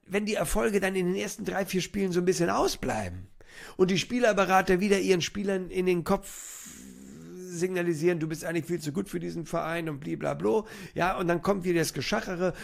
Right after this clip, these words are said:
und dann sagt vielleicht ein Gistol, "Pass mal auf, ich will so spielen", und Dietmar Beiersdorfer sagt, "Nee, du, das ist keine gute Idee, das sieht jetzt der Herr Gernand und Herr Kühne und Herr Struth, die sehen das nicht so gern." Ja, da wirst du da be-, da wirst du ja bekloppt, ja. Also,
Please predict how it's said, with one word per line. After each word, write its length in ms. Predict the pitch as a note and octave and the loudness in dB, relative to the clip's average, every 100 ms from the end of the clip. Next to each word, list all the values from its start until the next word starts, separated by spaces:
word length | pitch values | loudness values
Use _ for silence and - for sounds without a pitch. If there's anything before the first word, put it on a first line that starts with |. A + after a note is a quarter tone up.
| - | -4
und 120 | F#3+ | 2
dann 100 | F#3 | 2
sagt 200 | F3+ F#3 | 2 0
vielleicht 220 | F#3 D3+ | -2 -2
ein 100 | D#3 | -2
Gistol, 360 | D#3+ G#3 F#3+ F3+ | -2 -2 2 2
"Pass 140 | D#3+ | 2
mal 120 | D#3 | 0
auf, 140 | F3+ F3 | 0 -2
ich 140 | C#3 | -2
will 100 | D3 | -2
so 240 | B2+ F#3 A#3 | 4 4 2
spielen", 340 | - G#3+ G#3 | -2 0 2
und 160 | D3+ B2+ | 0 -4
Dietmar 200 | - C#3+ | -2 0
Beiersdorfer 640 | D3+ F3 D#3 E3+ D#3 D3+ | 0 0 0 -2 -2 -2
sagt, 200 | C#3+ C#3+ | -2 -2
"Nee, 160 | D3 E3 | -2 -2
du, 140 | D3+ | -2
das 180 | C#3+ B2+ | -2 -4
ist 120 | A#2+ | -6
keine 260 | C3 E3 D3 | -4 -2 -2
gute 220 | D3 D3 | -2 -2
Idee, 200 | C#3 D3 | -2 0
das 180 | C#3 C3+ | -2 -4
sieht 180 | D3 | -4
jetzt 240 | C#3 C3+ - | -4 -4 -2
der 140 | C3 | -2
Herr 100 | A2 | -2
Gernand 440 | A2 C3+ D#3 C#3+ B2 | -2 0 0 -2 -4
und 100 | A#2+ | -4
Herr 140 | A#2+ | -4
Kühne 360 | A#2 F3 F3 E3+ - - - | -4 -2 4 4 2 -14 -6
und 140 | C3 | 0
Herr 100 | B2+ | 0
Struth, 300 | A2+ - F3 | 0 -2 0
die 60 | C#3+ | 0
sehen 220 | A#2 F3 | 2 2
das 160 | C3+ A2+ | 2 -4
nicht 140 | A2 | -6
so 100 | A#2 | -6
gern." 300 | G#2 G#2+ B2 - - - - | -4 -2 -2 -6 -18 -20 0
Ja, 120 | F#3 | 0
da 180 | E3 D#3 | 2 6
wirst 220 | D#3+ D3 | 8 8
du 80 | D3+ | 4
da 140 | C3+ B2+ | 4 2
be-, 240 | B2 A2+ - | 0 -2 -4
da 180 | - A2+ | -4 -2
wirst 180 | B2 - | -2 -4
du 40 | |
ja 60 | A2+ | -6
bekloppt, 600 | G#2 - C4 C4 - - _ _ - | -6 4 6 4 -2 -18 _ _ -10
ja. 320 | A#2+ B2+ D#3+ D#3+ - - - - - - - - - - _ _ _ _ _ _ _ - | -2 0 0 -2 -20 -20 -20 -20 -20 -20 -20 -20 -20 -20 _ _ _ _ _ _ _ 2
Also, 320 | D#3 C3 | 2 2